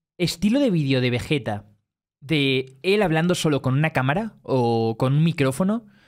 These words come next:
jugando Minecraft por cincuenta minutos, él solo, que con un stream.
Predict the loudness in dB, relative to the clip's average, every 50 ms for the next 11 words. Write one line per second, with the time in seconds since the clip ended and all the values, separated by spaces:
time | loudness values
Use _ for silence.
0 | _ _ _ _ -2 0 0 2 2 2 2 2 2 0 0 0 -2 -2 -4 -4
1 | -6 -4 -4 -2 -2 -2 -2 0 0 0 0 0 0 0 0 0 0 2 0 0
2 | 0 0 -2 -4 -6 -8 -10 -16 -20 -20 _ _ _ _ _ _ _ _ _ _
3 | _ _ _ _ _ _ _ _ _ _ _ _ _ _ _ 0 0 0 0 0
4 | 0 0 0 2 2 0 -2 -2 -6 -14 _ _ _ _ _ _ _ _ _ _
5 | _ _ _ -4 -2 0 0 2 2 2 2 0 -2 -2 -2 -2 -2 0 -2 -4
6 | -8